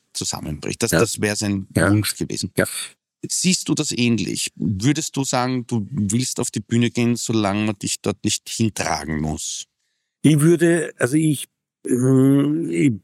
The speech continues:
Speaker 2: bin ein bisschen vorsichtiger geworden, aber bis vor etwa einem halben Jahr hätte ich gesagt,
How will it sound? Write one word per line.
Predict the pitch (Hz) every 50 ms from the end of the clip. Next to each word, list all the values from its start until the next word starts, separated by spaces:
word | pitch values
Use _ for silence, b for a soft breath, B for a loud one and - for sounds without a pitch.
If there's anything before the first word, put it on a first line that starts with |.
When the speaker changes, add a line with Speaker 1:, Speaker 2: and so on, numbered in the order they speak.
| _ _ -
Speaker 2:
bin | 135 135
ein | 156
bisschen | 151 170 160 143
vorsichtiger | - - 156 156 135 151 131 117 143 110 117 110
geworden, | 98 101 90 98 104 110 123 143
aber | 135 117 110 117
bis | 101 - 147 139
vor | - - 147 139 127 135 156 - - -
etwa | 123 123 123 - 131
einem | 120 120 117 101 92
halben | 98 110 120 113 120 113
Jahr | 98 92 90 90 110 135 135
hätte | 117 123 127 - - 127
ich | 120 95 -
gesagt, | - 110 90 - - 92 82 98 131 156 - - - - -